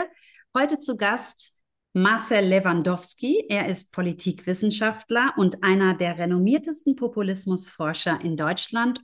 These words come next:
Und er hat ein neues Buch geschrieben, Was Populisten wollen, wie sie die Gesellschaft herausfordern und wie man ihnen begegnen sollte. Erschienen im Kiepenheuer und Witsch Verlag.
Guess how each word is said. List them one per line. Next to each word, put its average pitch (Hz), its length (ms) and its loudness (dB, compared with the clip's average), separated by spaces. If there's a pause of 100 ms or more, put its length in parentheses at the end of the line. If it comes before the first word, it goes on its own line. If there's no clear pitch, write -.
Und 311 440 6 (100)
er 226 200 2
hat 214 200 -4
ein 202 120 2
neues 185 360 2
Buch 294 300 0
geschrieben, 214 800 0 (220)
Was 220 300 0
Populisten 240 600 0
wollen, 208 440 4 (200)
wie 208 280 4
sie 320 120 0
die 294 120 2
Gesellschaft 208 680 -2
herausfordern 185 880 2
und 285 280 8 (180)
wie 196 120 0
man 202 240 0
ihnen 190 300 2
begegnen 196 560 0
sollte. 160 420 -4
Erschienen 262 460 6
im 196 280 2
Kiepenheuer 202 720 2
und 180 360 0
Witsch - 340 0
Verlag. 156 460 -4